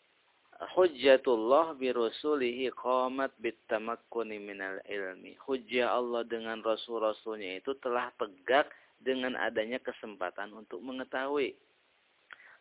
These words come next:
Falaysa min syarti hujjatillahi ilmul mad'uwina biha. Bukan termasuk syarat tegak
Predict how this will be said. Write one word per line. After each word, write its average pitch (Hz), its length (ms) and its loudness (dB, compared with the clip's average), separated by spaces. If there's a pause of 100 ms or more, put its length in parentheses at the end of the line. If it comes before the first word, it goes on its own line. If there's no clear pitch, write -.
Falaysa 160 480 10
min 151 240 2
syarti 143 480 4
hujjatillahi 120 1500 6 (400)
ilmul 135 680 10
mad'uwina 120 1160 0
biha. 120 420 -2
Bukan 160 540 4
termasuk 127 480 0 (160)
syarat 165 340 8 (460)
tegak 127 320 6